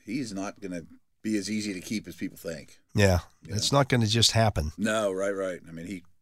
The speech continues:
Speaker 1: could yield a third-round comp pick when it's all said and done. Or who
Speaker 2: Yeah,
Speaker 1: knows,
Speaker 2: somebody
Speaker 1: you
Speaker 2: could
Speaker 1: know?
Speaker 2: give him some money. Uh, Levante David at thirty-three.
Speaker 1: He's thirty-three years old, though.
Speaker 2: Yeah.
Speaker 1: I mean, if he were paired with,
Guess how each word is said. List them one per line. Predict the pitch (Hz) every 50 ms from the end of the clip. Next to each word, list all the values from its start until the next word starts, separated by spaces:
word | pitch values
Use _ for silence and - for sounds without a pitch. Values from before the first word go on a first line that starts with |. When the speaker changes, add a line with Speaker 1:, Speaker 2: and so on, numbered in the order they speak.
| _ _ _ _ _ _
Speaker 1:
could | - 117 92
yield | 90 98 104 107 104 98
a | 101 92 90 - _ _
third-round | _ 110 104 104 95 104 101 104
comp | 98 - 107 120 110 -
pick | 107 90 82 -
when | 90 85
it's | -
all | 90 82 80
said | - - 82 76
and | 73 78
done. | 76 80 76 73 76
Or | 78
who | 90 101
Speaker 2:
Yeah, | 110 117 107
Speaker 1:
knows, | 98 90 90
Speaker 2:
somebody | 95 101 101 -
Speaker 1:
you | 95
Speaker 2:
could | 98
Speaker 1:
know? | 98
Speaker 2:
give | 113 117 110
him | 113 110
some | 104 - 104
money. | 101 107 110 104 101 98 - - - - _ _ _ _ _ _ _ _ _ _
Uh, | - 117 120 123 123 123 123 123 123 113
Levante | 117 113 113 123 127 123 - 113 107
David | 101 98 101 101 113 120 131 160 175 180 170 - - _
at | - 107
thirty-three. | - - 113 113 110 110 107 - - 107 123 151
Speaker 1:
He's | 180 240
thirty-three | - 214 202 202 196 - 170 180 185
years | 175 156 135 135
old, | 147 147 143 127 107
though. | 98 90 85 98
Speaker 2:
Yeah. | 110 117 120 120 113 - - - - 98
Speaker 1:
I | - 113
mean, | 113 110 107 104 104
if | 98 98 - -
he | 135 135
were | 131 127 123
paired | 107 - - - 127 123 123 123 120 110
with, | 107 113 113 110 107 - - - - -